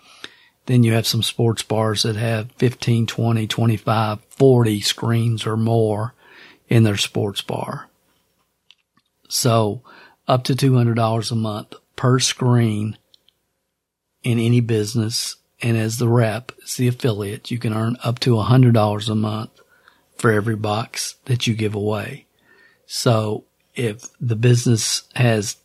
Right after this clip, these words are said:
ten screens, the business can earn up to two thousand dollars a month.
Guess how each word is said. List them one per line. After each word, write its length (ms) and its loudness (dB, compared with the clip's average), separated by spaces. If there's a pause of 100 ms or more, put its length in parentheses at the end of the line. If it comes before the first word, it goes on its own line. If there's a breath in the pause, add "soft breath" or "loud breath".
(160)
ten 260 4
screens, 640 0
the 80 -8
business 400 -2
can 200 -2
earn 220 4
up 140 -2
to 80 -4
two 280 4
thousand 520 0
dollars 340 -2
a 60 -4
month. 420 -4